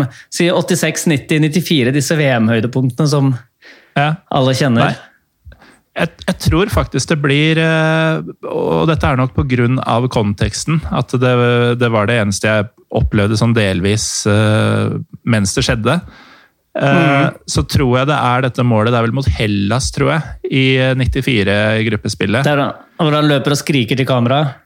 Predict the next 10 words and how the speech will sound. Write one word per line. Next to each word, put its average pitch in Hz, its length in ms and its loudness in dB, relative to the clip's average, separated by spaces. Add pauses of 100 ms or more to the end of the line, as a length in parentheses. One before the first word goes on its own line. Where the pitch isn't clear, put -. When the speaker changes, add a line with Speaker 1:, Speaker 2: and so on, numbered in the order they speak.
(200)
Speaker 1:
etterpå. 143 380 2
Speaker 2:
Ja, 151 100 2
hvor 185 120 2
han 175 280 2 (160)
nesten 175 240 2
løper 127 400 0
parallelt 127 800 0
med, 113 480 2
eh, - 560 -2
seksten-meterstreken, 110 1120 0